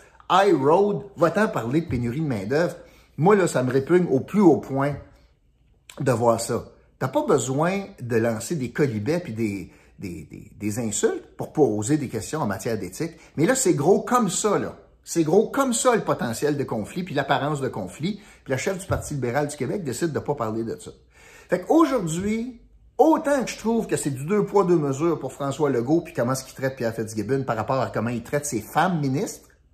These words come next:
autant que je trouve que les libéraux, la chef des libéraux a été complaisante là-dedans. Pourtant,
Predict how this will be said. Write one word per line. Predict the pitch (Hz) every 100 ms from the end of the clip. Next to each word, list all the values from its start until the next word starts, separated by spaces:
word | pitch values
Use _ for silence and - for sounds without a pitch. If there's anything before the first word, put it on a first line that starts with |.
| _ _ _ _ - - _ -
autant | 294 220 - 175 196 269 - _ _ -
que |
je | 135
trouve | 170 196 180
que | 117
les | 120
libéraux, | 131 185 160 113 120 165 180 - _ _ _ _ _ _ _ _ _ _ _
la | 110 101
chef | - 254 - - - 127
des | 117
libéraux | 107 104 120 139
a |
été | - 117
complaisante | 170 165 120 104 117 123 - - 127
là-dedans. | 107 95 143 208 - - -
Pourtant, | 180 - 180 196